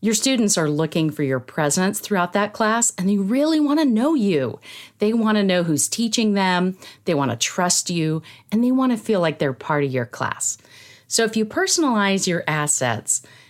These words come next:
it's wonderful to see you in those. So if it's a video, record yourself.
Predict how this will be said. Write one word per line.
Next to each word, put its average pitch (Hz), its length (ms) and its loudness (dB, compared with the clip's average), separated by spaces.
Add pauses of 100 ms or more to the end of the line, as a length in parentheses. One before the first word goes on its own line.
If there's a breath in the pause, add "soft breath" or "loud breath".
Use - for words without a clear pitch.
(160 loud breath)
it's 170 160 -2
wonderful 175 760 0
to 156 180 -4
see - 200 2
you 147 420 -2 (200)
in 170 180 2
those. - 320 -6 (460 loud breath)
So - 160 0
if 196 140 0
it's 254 100 0
a 294 80 2
video, 196 640 0
record 190 380 -2
yourself. - 580 -2